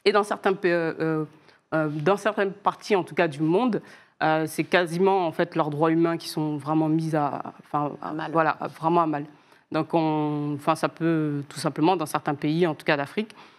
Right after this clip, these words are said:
Speaker 1: Euh, et là, il y a, bien sûr, il y a de, enfin, voilà, il y a, il y a de l'amélioration, bien sûr, autour de ça.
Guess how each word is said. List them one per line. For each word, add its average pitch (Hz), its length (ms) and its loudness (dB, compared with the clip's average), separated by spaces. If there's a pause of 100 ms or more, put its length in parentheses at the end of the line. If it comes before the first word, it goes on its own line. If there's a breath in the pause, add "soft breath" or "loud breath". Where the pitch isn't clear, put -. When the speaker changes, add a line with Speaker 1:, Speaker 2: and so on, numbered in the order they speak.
(220 loud breath)
Speaker 1:
Euh, 156 580 0 (300)
et 156 100 2
là, 170 160 4
il 170 60 -2
y 165 40 -2
a, 160 40 -2
bien 147 480 -2
sûr, 196 160 0
il 175 60 4
y - 20 2
a 165 60 2
de, 156 500 0
enfin, 151 160 2
voilà, 156 220 0
il 143 80 -4
y - 20 -4
a, 143 140 -8 (280 loud breath)
il - 40 4
y - 20 4
a - 20 4
de 151 60 0
l'amélioration, 156 600 2
bien 156 180 0
sûr, 170 140 -2
autour 156 180 -2
de 151 100 0
ça. 208 220 0